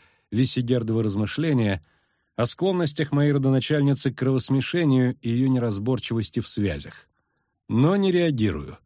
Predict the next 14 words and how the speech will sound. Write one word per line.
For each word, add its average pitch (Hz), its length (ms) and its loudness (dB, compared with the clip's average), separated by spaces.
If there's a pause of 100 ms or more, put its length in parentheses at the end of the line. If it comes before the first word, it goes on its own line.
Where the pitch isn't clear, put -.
(300)
ибо 117 200 0
я 107 140 2
солдат. 104 600 -4 (640)
Правильно 95 420 0
ли 82 120 -2
вы 85 140 -2
меня 76 240 -6
поняли?" 71 540 -12 (760)
"Да", — 87 520 -2 (180)
сказал 80 380 -8
Геральт. 67 440 -14 (600)
"Нет", — 160 580 -2 (140)
сказал 98 400 -6
Лютик. - 400 -12